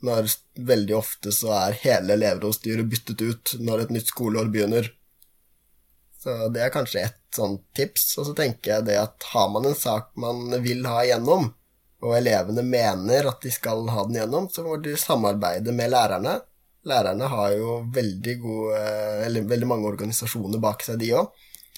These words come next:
Så samarbeide med lærere, samarbeide med skolens ledelse, og hvis man ikke får gjennomslag, så ta det politisk, jobb med det i media, og gjør litt lobbyvirksomhet. Det hjelper jo på.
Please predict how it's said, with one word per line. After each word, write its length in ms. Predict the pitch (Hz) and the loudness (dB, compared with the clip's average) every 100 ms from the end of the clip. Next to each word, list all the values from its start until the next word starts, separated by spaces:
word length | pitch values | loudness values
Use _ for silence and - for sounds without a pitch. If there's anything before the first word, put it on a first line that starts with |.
| - _ | -20 _
Så 180 | - 147 | -10 -6
samarbeide 600 | - 135 110 110 107 107 | -2 0 0 2 2 2
med 120 | 123 | 2
lærere, 460 | 123 107 101 107 147 | 4 4 0 0 0
samarbeide 720 | 156 - 127 110 107 107 107 107 | -2 -4 0 0 0 0 0 -2
med 200 | 110 107 | -2 -2
skolens 400 | - 113 107 - | -4 -2 -2 -2
ledelse, 580 | 113 95 92 - 127 170 202 _ | -2 -2 -2 -2 0 0 -2 _
og 560 | - 131 127 127 127 135 | 0 6 10 10 8 0
hvis 260 | - 135 - | -8 -6 -4
man 140 | 156 147 | -2 -2
ikke 160 | 147 | -2
får 140 | 147 143 | 2 2
gjennomslag, 480 | 127 120 135 170 175 | 2 0 2 2 2
så 420 | - - 147 139 135 | -10 -8 4 6 4
ta 260 | - 117 110 | 2 2 2
det 80 | 123 | 0
politisk, 720 | 123 104 - 139 143 - - | -2 -2 -2 -2 -2 -6 -6
jobb 240 | 120 110 | -4 -2
med 160 | 117 120 | -2 -2
det 80 | 127 | -2
i 80 | |
media, 460 | 123 107 110 113 123 127 - _ _ _ _ _ _ 135 | -2 -4 -4 2 2 2 -6 _ _ _ _ _ _ 0
og 440 | 120 120 120 120 - - | 4 4 4 0 -12 -4
gjør 300 | 123 175 156 | 2 4 4
litt 180 | 160 | 4
lobbyvirksomhet. 840 | 131 113 117 117 120 135 151 156 - - _ _ - | 4 6 4 2 0 0 0 0 -8 -8 _ _ 0
Det 160 | 131 127 127 131 131 | 4 6 6 6 6
hjelper 400 | 135 113 - 131 | 4 2 2 2
jo 80 | 127 | 6
på. 80 | 127 | 4